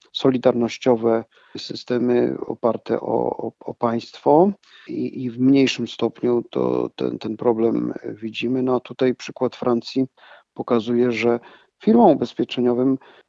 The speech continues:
nie opłaca się łożenie na, na, na, na tą opiekę paliatywną, bo wiadomo, że ona jest bardzo droga i ona przedłuża, e, u-,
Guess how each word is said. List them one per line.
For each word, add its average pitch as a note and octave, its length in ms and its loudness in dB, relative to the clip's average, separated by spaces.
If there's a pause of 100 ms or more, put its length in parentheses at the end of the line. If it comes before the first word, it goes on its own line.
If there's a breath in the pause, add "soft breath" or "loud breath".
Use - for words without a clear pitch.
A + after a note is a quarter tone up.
(120)
nie D3 360 4
opłaca F3 480 4
się A2+ 420 -6 (380 loud breath)
łożenie B2 380 -2
na, A#2 260 -2
na, A2+ 340 -4 (140)
na, A2+ 320 -4
na A2+ 180 -6
tą B2 180 -6
opiekę A#2+ 340 -4
paliatywną, A2+ 680 -4
bo A2+ 100 -8
wiadomo, C3 280 6
że B2+ 80 2
ona B2+ 100 2
jest A2+ 120 -2
bardzo A#2+ 340 0
droga A#2 500 0 (1160)
i A#2+ 300 -4
ona A#2+ 220 -4
przedłuża, A#2+ 800 0
e, - 240 -6 (360)
u-, - 580 -8